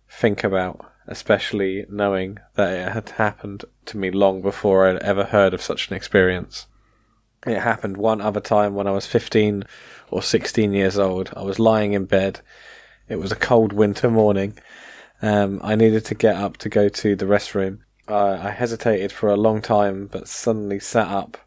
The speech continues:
and it was then that I realised that my body was still behind me, laying down.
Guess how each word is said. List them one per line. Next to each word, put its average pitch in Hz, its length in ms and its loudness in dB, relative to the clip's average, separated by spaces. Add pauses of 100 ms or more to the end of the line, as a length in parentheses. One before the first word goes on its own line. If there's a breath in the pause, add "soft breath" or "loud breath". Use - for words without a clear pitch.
(720 soft breath)
and 101 320 -6 (500)
it 120 120 -4
was 113 160 -2
then 123 220 4
that 107 100 2
I 113 60 2
realised 107 540 2
that 98 80 -6
my 101 120 -2
body 104 320 0
was 101 200 0
still 107 300 4
behind 104 480 -4
me, 98 160 -4
laying 101 400 0
down. 98 380 -4